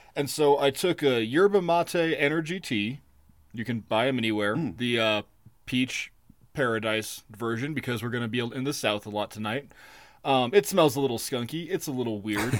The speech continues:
Speaker 2: <laughs>
Speaker 1: And then I combined that with, uh, Red Label because, you know, Ma Pingwaris were what color? Red.
Speaker 2: That's true.
Speaker 1: Uh, Red Label Scotch. And then I combined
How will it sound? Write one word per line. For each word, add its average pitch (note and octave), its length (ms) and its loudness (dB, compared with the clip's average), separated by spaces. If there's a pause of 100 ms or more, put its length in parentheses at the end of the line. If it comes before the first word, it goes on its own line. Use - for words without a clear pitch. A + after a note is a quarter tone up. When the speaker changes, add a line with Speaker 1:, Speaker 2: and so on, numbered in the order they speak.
(100)
Speaker 2:
<laughs> B2 140 -2
Speaker 1:
And C#3 140 -2
then D#3 60 -2
I D#3+ 80 2
combined E3 520 0
that F3 360 0
with, C#3+ 360 0
uh, B2 240 0
Red C#3 400 2
Label C3 380 0
because, C3 480 0
you B2 80 -4
know, A2 460 0 (580)
Ma C3+ 220 2
Pingwaris B2 880 -2
were A#2 260 -4
what A#2 220 -4
color? C#3 400 -4
Red. G2+ 520 -2
Speaker 2:
That's G#2+ 200 -4
true. G#2 220 -8
Speaker 1:
Uh, C3 200 4
Red D3 300 2
Label C#3 260 8
Scotch. - 560 0 (220)
And C#3+ 180 -2
then C#3 80 0
I C#3 100 2
combined C3 460 -2